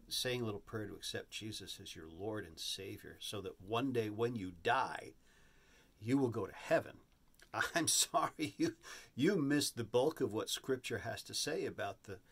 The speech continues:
Christian lifestyle. You are supposed to bring the kingdom of heaven to earth, and that word kingdom, as I will explain in the next segment, has this enormous portent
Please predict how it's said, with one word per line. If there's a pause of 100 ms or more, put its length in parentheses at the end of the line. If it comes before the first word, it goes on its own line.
(360)
Christian
lifestyle. (560)
You
are
supposed
to
bring
the (680)
kingdom
of
heaven
to
earth,
and
that
word
kingdom,
as
I
will (260)
explain
in (160)
the
next
segment, (1400)
has
this
enormous
portent